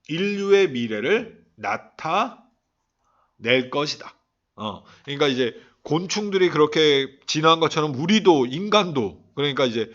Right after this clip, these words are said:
집순이, 집돌이라 그러지. 어. 자, 그렇게 될 것이다 라는 얘기를 하는 거죠. 어. 그래서 답은 삼 번이겠지.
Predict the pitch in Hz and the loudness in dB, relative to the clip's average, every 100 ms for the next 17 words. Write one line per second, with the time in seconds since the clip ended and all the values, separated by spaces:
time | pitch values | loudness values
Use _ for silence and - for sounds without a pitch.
0 | - - _ _ _ _ _ - 156 151 | -20 -20 _ _ _ _ _ -4 -4 -4
1 | - 208 208 160 98 - 151 - 214 214 | -6 -6 -4 -4 -6 -6 -6 -2 -2 4
2 | 180 - - 127 170 175 95 90 90 87 | 4 4 2 2 2 -2 -4 -16 -16 -16
3 | - _ _ _ _ _ _ _ _ _ | -20 _ _ _ _ _ _ _ _ _
4 | _ - - - - - - 120 - 180 | _ -20 -20 -20 -20 -18 -6 -4 4 6
5 | 202 208 175 170 175 156 160 165 156 123 | 6 6 4 2 0 2 4 6 4 0
6 | 127 123 117 131 127 127 196 175 139 190 | -2 -2 -2 0 -2 -2 -2 -4 -4 -6
7 | - _ _ 90 90 104 _ _ _ _ | -8 _ _ -20 -20 -20 _ _ _ _
8 | _ _ _ _ _ - 131 135 127 110 | _ _ _ _ _ -6 -2 4 4 2
9 | - _ _ _ _ _ _ _ _ _ | -8 _ _ _ _ _ _ _ _ _
10 | _ _ _ _ - - 143 170 160 220 | _ _ _ _ -8 0 2 2 -2 4
11 | 226 214 156 156 185 104 | 4 4 -4 -2 -4 -6